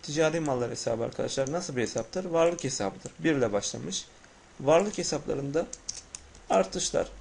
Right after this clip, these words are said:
her zaman borca gelir, azalışlar alacağa gelir.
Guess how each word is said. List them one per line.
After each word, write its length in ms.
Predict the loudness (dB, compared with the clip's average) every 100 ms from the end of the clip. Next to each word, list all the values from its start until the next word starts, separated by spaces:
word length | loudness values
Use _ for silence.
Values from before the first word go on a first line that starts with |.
| -16 -6
her 160 | 4 4
zaman 340 | 6 2 2
borca 280 | 2 0 0
gelir, 220 | -4 -6 -10 -6 0
azalışlar 580 | 2 2 0 -2 -2 -2 -16 0
alacağa 380 | 2 2 0
gelir. 120 | -4